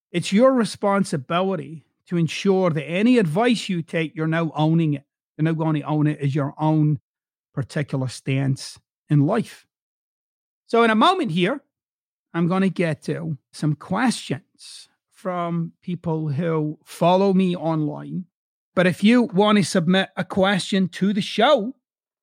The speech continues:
you can reach us at connect at garyjohnbishop dot com. But you can also call us.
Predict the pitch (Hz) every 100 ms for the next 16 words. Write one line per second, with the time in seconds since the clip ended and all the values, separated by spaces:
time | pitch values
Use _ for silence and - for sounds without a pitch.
0 | _ _ _ 175 196 202 175 208 - 208
1 | 196 185 - - _ 180 180 180 _ -
2 | 196 202 262 202 _ _ _ _ _ 180
3 | 180 - 175 165 156 170 156 143 147 -
4 | - _ 147 156 - 160 226 _ _ _
5 | _ _ 190 202 202 240 254 247 220 -
6 | 160 180 254 185 -